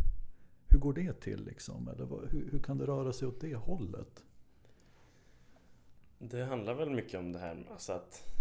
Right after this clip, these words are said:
Speaker 2: när jag var yngre då kanske så var det tydligt att det var,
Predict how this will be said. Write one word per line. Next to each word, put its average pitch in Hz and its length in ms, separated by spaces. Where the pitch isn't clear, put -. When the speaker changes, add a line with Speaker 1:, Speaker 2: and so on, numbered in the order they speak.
Speaker 2:
när 107 180
jag 95 80
var 90 120
yngre 92 300
då 85 140
kanske 80 320
så - 140
var 80 100
det 78 80
tydligt 82 380
att 76 140
det - 80
var, 78 220